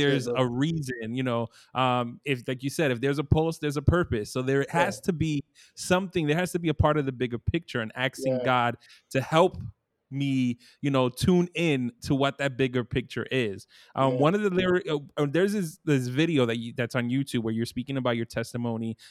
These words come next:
Speaker 2: You share your story about, um, the diagnosis. You also
Speaker 1: Yeah.
Speaker 2: share, um, your situation with, um, uh, your, your father and that whole
Speaker 1: Yeah.
Speaker 2: situation,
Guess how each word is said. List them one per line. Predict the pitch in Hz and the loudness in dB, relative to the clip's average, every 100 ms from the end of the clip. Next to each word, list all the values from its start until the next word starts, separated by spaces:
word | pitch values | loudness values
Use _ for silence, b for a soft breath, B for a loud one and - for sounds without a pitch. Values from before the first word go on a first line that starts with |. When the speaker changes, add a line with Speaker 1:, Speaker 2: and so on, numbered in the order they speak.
| B | B
Speaker 2:
You | 117 | -10
share | - 139 143 | 0 2 4
your | 143 | 2
story | - 127 127 123 | 0 0 2 0
about, | 120 117 113 113 - B - | 0 0 2 0 -2 B 0
um, | 120 117 117 113 107 | 2 4 2 0 -2
the | 117 | -4
diagnosis. | 123 123 123 127 123 123 127 123 117 | 2 4 4 4 2 2 2 2 2
You | 127 | 0
also | 143 143 - 127 | 2 0 2 0
Speaker 1:
Yeah. | |
Speaker 2:
share, | 123 135 127 127 127 B B - | 2 2 4 4 2 B B -2
um, | 123 120 120 110 | 2 2 2 -2
your | 131 127 123 | 2 4 4
situation | 120 139 - 131 135 135 - 131 127 | 2 -4 0 2 2 2 0 0 2
with, | 131 127 123 120 - 123 | 2 4 2 0 -4 0
um, | 120 120 113 110 - - B B | 2 2 0 -4 -8 -16 B B
uh, | 123 120 120 117 117 - _ - | 4 4 4 2 0 -6 _ -10
your, | 135 139 131 - | -6 -6 -8 -6
your | 156 143 135 | 2 4 4
father | - - 156 160 156 156 151 | 0 6 8 8 8 6 6
and | 135 | 4
that | 127 139 | 4 6
whole | 147 151 | 8 8
Speaker 1:
Yeah. | |
Speaker 2:
situation, | 135 135 - - 135 131 - 131 131 | 6 2 -4 0 0 0 -2 0 0